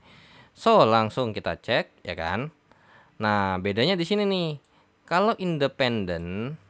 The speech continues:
ya, itu kita, eh, tes variabelnya sama ini groupingnya, jadi harus di, di ini, di grouping tuh. Ah, jadi,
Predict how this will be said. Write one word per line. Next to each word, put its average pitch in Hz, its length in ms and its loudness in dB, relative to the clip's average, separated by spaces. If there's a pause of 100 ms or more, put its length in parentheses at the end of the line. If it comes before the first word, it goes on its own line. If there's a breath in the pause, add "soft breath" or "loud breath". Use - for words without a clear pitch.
(140)
ya, 87 560 -2 (480 soft breath)
itu 202 320 -4
kita, 175 400 -4
eh, 139 560 4 (160)
tes 151 160 -4
variabelnya 127 880 0
sama 131 420 -2 (140)
ini 147 160 -4
groupingnya, 120 800 -2
jadi 104 240 -2
harus 113 240 -4
di, 107 160 -6 (320)
di 98 240 -4
ini, 131 240 -2
di 104 80 -4
grouping 120 480 -2
tuh. 98 240 -2 (560 loud breath)
Ah, 92 240 2
jadi, 120 320 -2